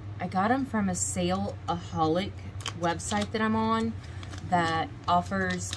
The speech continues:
um, great, greatly discounted, um, like, codes to use on different products.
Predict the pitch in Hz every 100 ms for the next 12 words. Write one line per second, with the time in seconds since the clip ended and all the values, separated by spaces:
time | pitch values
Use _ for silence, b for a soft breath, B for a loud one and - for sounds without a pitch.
0 | 165 160 147 139 135 - - - - -
1 | - - - - - - - - - 175
2 | 175 180 - - - - - - 254 247
3 | 185 175 160 147 165 156 - 170 160 156
4 | 170 160 151 - - - - - - -
5 | - 165 156 151 143 147 - - - -
6 | - - - - - - - - 170 160
7 | - - 165 156 175 226 - - - -
8 | - - - - 233 226 214 226 220 226
9 | 233 - 220 220 226 233 - -